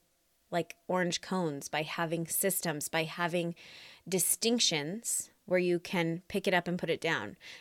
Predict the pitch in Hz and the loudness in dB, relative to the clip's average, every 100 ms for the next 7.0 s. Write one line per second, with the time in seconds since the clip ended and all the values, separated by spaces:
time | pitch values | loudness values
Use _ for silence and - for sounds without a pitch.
0 | - - 190 190 196 - - 196 180 - | -6 -2 0 2 2 2 4 4 4 2
1 | 208 196 180 175 175 175 165 165 160 160 | 2 4 2 2 2 4 2 2 -2 0
2 | 165 160 160 156 147 143 - 165 160 - | 0 0 -2 -2 -2 -4 -4 -4 -2 -2
3 | - - 190 - 170 156 160 160 156 156 | 0 2 2 2 0 2 0 0 0 0
4 | 151 151 135 - 165 147 139 - 175 175 | 0 -2 -2 -2 -2 -4 -6 -6 -4 -4
5 | - 170 - - - - - - - 208 | -2 -2 -2 -18 -16 -14 -8 -2 4 4
6 | - 196 175 170 165 170 156 156 160 - | 4 2 2 2 2 2 2 -2 -4 -8